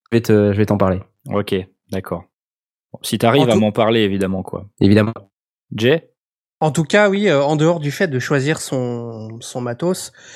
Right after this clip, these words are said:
Speaker 3: euh, pour, euh, je reviens sur la question d'Améthyris, là, pour la musique ambiante, effectivement, euh, du matériel expressif comme ça, euh,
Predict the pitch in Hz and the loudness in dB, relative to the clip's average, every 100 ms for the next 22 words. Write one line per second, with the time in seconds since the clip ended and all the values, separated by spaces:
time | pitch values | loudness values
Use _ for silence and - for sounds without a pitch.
0 | - - 120 120 120 120 113 110 110 104 | -20 -14 -6 -2 -2 -2 -4 -6 -8 -10
1 | 113 _ 151 143 127 120 113 123 135 139 | -12 _ -6 -4 -2 -4 -4 -4 -4 -6
2 | 117 113 120 - 131 120 110 127 147 - | -8 -10 -12 -8 -4 -4 -6 -6 -8 -4
3 | 156 160 - 156 143 147 160 156 143 170 | -6 -6 -2 0 0 -2 -2 -4 -2 -2
4 | 190 - - - - - _ _ _ - | -2 -6 -18 -20 -20 -20 _ _ _ -8
5 | 147 165 175 165 131 135 143 143 156 151 | -2 0 2 0 -2 -4 -4 -2 -2 -4
6 | 135 - 151 - - 160 143 - 160 165 | -6 -8 -10 -10 -6 -4 -4 -2 -2 -2
7 | 127 | -4